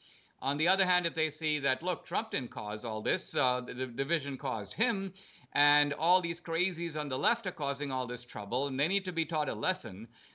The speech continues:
Uh, and the lesson is that we vote for Trump and, and we, we continue to expose the deep state. That's how we want, that's how I want people to think. That's the message of this movie is very powerfully articulated in that way.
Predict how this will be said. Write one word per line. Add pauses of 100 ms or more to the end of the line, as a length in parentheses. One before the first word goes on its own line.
(120)
Uh,
and
the
lesson
is
that
we
vote
for
Trump
and,
and
we,
we
continue
to
expose
the
deep
state. (340)
That's
how
we
want,
that's
how
I
want
people
to
think.
That's
the
message
of
this
movie
is
very
powerfully (260)
articulated
in
that
way.